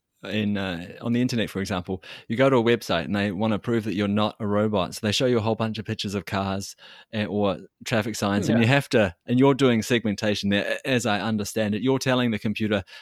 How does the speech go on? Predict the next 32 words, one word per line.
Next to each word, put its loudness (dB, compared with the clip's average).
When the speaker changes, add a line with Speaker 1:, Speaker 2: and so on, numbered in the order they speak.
Speaker 1:
"Hey, 2
this -2
is -4
a -2
picture -4
of -4
a -4
car. -2
This -4
is -6
a -6
picture -4
of -4
a -14
car. -6
That's -2
not 0
a -4
picture -14
of -10
a -14
car." -6
So -4
you're 4
giving 2
this -2
computer 0
a 0
whole 2
bunch 0
Speaker 2:
Yeah. 2
Speaker 1:
of, -6